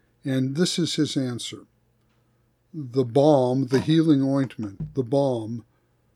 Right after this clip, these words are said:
for burning humiliation of the oppressed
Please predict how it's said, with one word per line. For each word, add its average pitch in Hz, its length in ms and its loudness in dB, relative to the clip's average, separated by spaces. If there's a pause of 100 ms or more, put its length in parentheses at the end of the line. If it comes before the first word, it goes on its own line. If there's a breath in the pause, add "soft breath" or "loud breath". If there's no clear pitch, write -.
(220)
for 139 340 4
burning 151 580 4
humiliation 135 1080 0
of 131 300 -8
the 131 160 -4
oppressed 127 720 -8